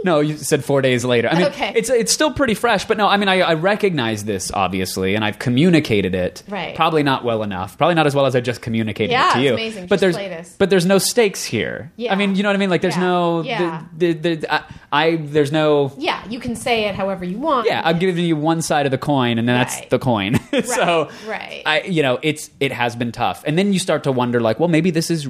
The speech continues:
Speaker 1: truly how you feel about things, about yourself,
Speaker 2: Ah,
Speaker 1: about
Speaker 2: yeah.
Speaker 1: a relation, about everything. Maybe this
Speaker 2: Ah.
Speaker 1: is really how you feel.
Speaker 2: Ah.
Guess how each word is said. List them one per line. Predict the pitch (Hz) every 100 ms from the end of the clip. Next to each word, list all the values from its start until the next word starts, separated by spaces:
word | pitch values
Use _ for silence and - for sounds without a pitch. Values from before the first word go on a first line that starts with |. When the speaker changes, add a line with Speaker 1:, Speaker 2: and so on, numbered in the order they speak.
| -
Speaker 1:
truly | - 139 139 127
how | 123
you | 127 123
feel | 185 269
about | 120 - -
things, | 76 57 -
about | - 104 104 -
yourself, | 117 196 196 101
Speaker 2:
Ah, | -
Speaker 1:
about | 123 110
Speaker 2:
yeah. | 98
Speaker 1:
a | 123
relation, | 139 214 120
about | 131 127
everything. | 208 247 123
Maybe | 117 208
this | 240 240
Speaker 2:
Ah. |
Speaker 1:
is | 123
really | 214 220
how | 120
you | 98 90
feel. | 101 87 78 - -
Speaker 2:
Ah. | 254 254